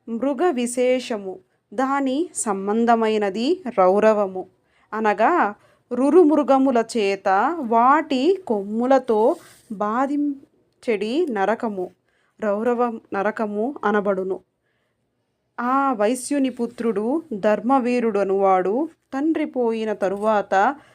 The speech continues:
తండ్రి సంపాదించిన ధనము చేత నూతులు త్రవ్వించి, తోటలు వేయించి, చెరువులు త్రవ్వించి, చిన్న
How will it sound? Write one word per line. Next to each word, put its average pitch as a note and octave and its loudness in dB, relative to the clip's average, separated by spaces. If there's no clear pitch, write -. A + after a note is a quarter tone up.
తండ్రి E4 2
సంపాదించిన A#3+ -2
ధనము G3 -2
చేత G3+ -4
నూతులు C4+ 0
త్రవ్వించి, G#3 -2
తోటలు C4 2
వేయించి, G#3+ -2
చెరువులు C4+ 2
త్రవ్వించి, G#3 -2
చిన్న F4 4